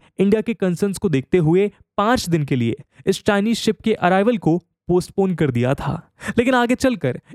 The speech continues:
इस ship को docking के लिए श्रीलंकन government द्वारा clearance दे दी गई। यूँ तो श्रीलंका ने इस चाइनीज शिप को किसी भी तरह की research conduct करने की इजाज़त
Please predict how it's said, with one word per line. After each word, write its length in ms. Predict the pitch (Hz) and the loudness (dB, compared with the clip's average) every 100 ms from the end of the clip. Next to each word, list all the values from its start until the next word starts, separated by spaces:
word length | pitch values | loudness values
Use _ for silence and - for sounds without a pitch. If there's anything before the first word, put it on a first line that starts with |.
| - | -6
इस 100 | 196 | -2
ship 240 | 247 - | -2 0
को 220 | - 233 - - | 0 0 -2 -12
docking 420 | 131 156 180 277 254 | 0 0 2 -2 -2
के 100 | 165 | 0
लिए 280 | 131 170 - - | 2 0 -4 -8
श्रीलंकन 500 | - 208 208 226 226 | 0 0 2 0 0
government 380 | 170 180 214 160 | 2 2 0 2
द्वारा 280 | 131 165 - _ - | 2 2 -4 _ -2
clearance 440 | 190 180 214 - 139 | 0 2 0 -2 0
दे 160 | 147 | 2
दी 160 | 143 120 | 2 0
गई। 180 | 120 110 - _ _ - | -2 -6 -12 _ _ -6
यूँ 100 | 233 | 0
तो 80 | 294 | 2
श्रीलंका 380 | - 240 226 269 | 2 0 0 -2
ने 120 | 262 | 0
इस 120 | 262 - | -2 0
चाइनीज 300 | 208 214 233 | 0 2 2
शिप 180 | 226 - | 0 0
को 120 | 254 254 - _ | 0 -2 -4 _
किसी 220 | - 214 285 | -2 0 2
भी 100 | 262 | 2
तरह 220 | 226 233 | 0 0
की 140 | 254 | 0
research 380 | 180 143 226 214 | 0 2 2 0
conduct 360 | - 185 208 - | -2 -2 -2 -2
करने 280 | 160 156 | -2 0
की 160 | 170 190 | 0 0
इजाज़त 460 | 156 170 143 156 | 2 4 2 0